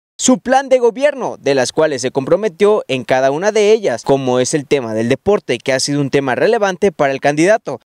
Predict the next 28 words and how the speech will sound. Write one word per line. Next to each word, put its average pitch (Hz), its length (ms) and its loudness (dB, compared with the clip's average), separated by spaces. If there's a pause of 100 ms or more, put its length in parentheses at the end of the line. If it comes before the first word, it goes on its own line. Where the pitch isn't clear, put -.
(160)
ya - 140 0
que 120 160 -6
mencionó 165 460 0
que 131 140 -4
en 113 100 -2
el 113 100 -2
municipio 160 440 0
de 120 120 2
Jaral 190 340 0 (180)
existe 185 460 0
mucho 208 300 -2
talento, 170 580 0
pero 139 240 2
hace 151 240 -2
falta 147 340 -2
que - 120 -8
se 123 160 -2
le 113 80 2
apoye 170 380 0
como 113 260 -4
debe 147 260 2
de 147 140 0
ser. 104 340 -4 (320)
Otro 139 320 0
punto 170 300 -4
fue 208 160 2
el 180 80 -8
campo, 220 420 -2